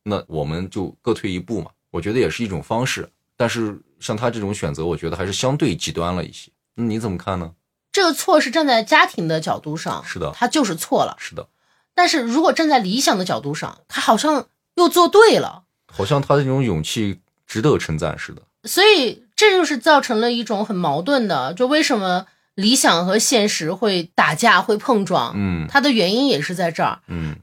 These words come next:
Speaker 2: 不是说所有的理想和现实都这样，但是至少有一部分的这个理想和现实中间是不能调和的。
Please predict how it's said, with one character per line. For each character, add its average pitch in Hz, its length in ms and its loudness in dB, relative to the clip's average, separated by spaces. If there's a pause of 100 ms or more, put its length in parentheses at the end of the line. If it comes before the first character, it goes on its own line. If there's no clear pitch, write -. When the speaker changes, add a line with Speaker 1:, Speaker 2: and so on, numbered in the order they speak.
Speaker 2:
不 269 80 2
是 330 100 4
说 392 220 4
所 269 240 6
有 381 80 6
的 233 80 4
理 175 160 0
想 151 160 -4
和 156 100 -2
现 202 200 -2
实 196 100 -6
都 240 160 2
这 277 120 -2
样， 139 260 -2
但 269 100 4
是 302 80 2
至 339 140 -4
少 269 160 6
有 175 160 0
一 170 100 -4
部 381 180 0
分 240 220 0
的 147 240 0
这 170 160 -10
个 147 200 -4
理 143 120 -4
想 160 220 -4
和 160 100 -2
现 180 240 -4
实 156 180 -10
中 233 240 -6
间 240 300 -2 (220)
是 - 140 -8
不 277 160 -2
能 170 200 0
调 156 300 -2
和 107 240 -10
的。 - 180 -18